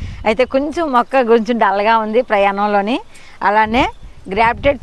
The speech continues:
చేసిన మొక్క ఒకటి ఇచ్చారు, చాలా కొమ్మలు ఇచ్చారు, బోలెడన్ని విత్తనాలు అయితే ఇచ్చారండి. ఐశ్వర్య గారు, మీరు, ఉమ్, ఒక, ఒక ఇంటి ఆడపిల్ల కంటే ఎక్కువ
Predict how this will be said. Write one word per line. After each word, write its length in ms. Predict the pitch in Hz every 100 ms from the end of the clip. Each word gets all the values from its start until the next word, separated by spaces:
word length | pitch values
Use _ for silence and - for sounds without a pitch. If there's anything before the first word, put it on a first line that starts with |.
| 247
చేసిన 320 | 233 240 226
మొక్క 280 | 202 190 233
ఒకటి 160 | 220
ఇచ్చారు, 340 | - - 214 226
చాలా 540 | 330 - - 190 220
కొమ్మలు 360 | - 202 214 240
ఇచ్చారు, 300 | 208 240 240
బోలెడన్ని 600 | 208 220 220 214 214 208
విత్తనాలు 400 | 202 - 254 262
అయితే 160 | 247
ఇచ్చారండి. 600 | 247 - 240 233 226 208 - - - - 208
ఐశ్వర్య 400 | - 262 269 262
గారు, 400 | 233 226 247 294 - - - -
మీరు, 540 | 202 214 208 202 190 170 - - - -
ఉమ్, 400 | - 202 196 185 - -
ఒక, 360 | 208 233 285 233 - - - - -
ఒక 140 | 240 311
ఇంటి 380 | 294 285 311
ఆడపిల్ల 480 | 262 220 277 302 285
కంటే 320 | 254 262 285
ఎక్కువ 340 | 254 - 247